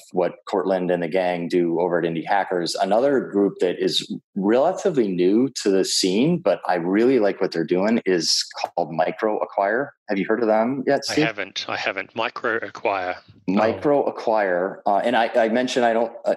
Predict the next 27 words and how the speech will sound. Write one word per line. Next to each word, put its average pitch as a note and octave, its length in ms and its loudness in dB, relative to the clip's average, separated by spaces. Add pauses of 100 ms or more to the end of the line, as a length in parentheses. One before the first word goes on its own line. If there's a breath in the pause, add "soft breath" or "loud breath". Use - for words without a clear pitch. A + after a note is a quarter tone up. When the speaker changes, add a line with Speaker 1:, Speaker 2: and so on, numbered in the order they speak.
Speaker 1:
you G#2+ 220 2
know, F#2+ 320 2
name G#2 420 2
brokers, G#2 420 0
but G#2+ 140 -2 (100)
these A#2+ 200 2
guys D#3 180 2
aren't C#3 240 0
broker. A2+ 340 0
It's - 420 -2
a, F#2+ 340 2 (100)
I'm G2+ 160 0
a F#2 220 0 (100)
click B2+ 260 -4
to - 100 -8
fi-, - 220 -4
yeah, F2 260 0
Andrew C3 360 2
Gazdecki F#2 800 -2
is F2 140 -4
the F2 80 -2
founder. E2 480 -2 (540 loud breath)
Andrew B2 380 4
has G#2 260 0
had G2 320 2
a F#2 60 -4 (100)
couple, - 320 -2